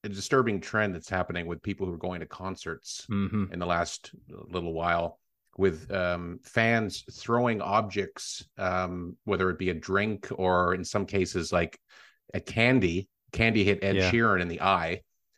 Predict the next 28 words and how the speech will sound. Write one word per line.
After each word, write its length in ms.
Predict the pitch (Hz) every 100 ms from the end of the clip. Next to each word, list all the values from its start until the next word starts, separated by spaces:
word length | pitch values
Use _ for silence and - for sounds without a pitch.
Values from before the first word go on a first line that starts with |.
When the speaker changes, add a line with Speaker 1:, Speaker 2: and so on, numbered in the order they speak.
| -
Speaker 1:
recently. 540 | 95 90 87 90 98 - _ _ _
But 100 | 104
now 440 | 131 196 147 127 -
Cardi 360 | - 165 156
B 520 | 110 156 131 113 135 - -
got 180 | 127 127
a 40 |
drink 340 | 104 123 170 -
thrown 280 | - 90 87
at 80 |
her 320 | 78 85 113 -
when 180 | 160 101
she 120 | 98
was 100 | 92
Speaker 2:
Yeah. 60 | 87
Speaker 1:
performing. 540 | 92 87 80 95 135 _ _ _ _ _ _ _ _
So 120 | - 131
she 120 | 139
turned 220 | 139 131
around 220 | 120 120
and 80 | 117
threw 180 | - 120
her 80 | 104
microphone 640 | 110 135 - 98 95 98
at 260 | 98 104 -
the 320 | 98 92 -
assailant. 600 | - - 151 104 - - - _ - _ _ -
Speaker 2:
Yes. 420 | 107 87 - -